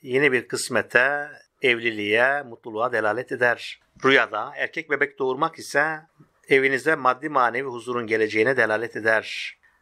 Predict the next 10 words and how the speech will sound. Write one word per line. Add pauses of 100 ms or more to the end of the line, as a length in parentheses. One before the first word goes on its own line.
(160)
Ayrıca
zenginliğe
de
işarettir. (280)
Rüyada
erkek
bebeğin
altını
temizlemek
ise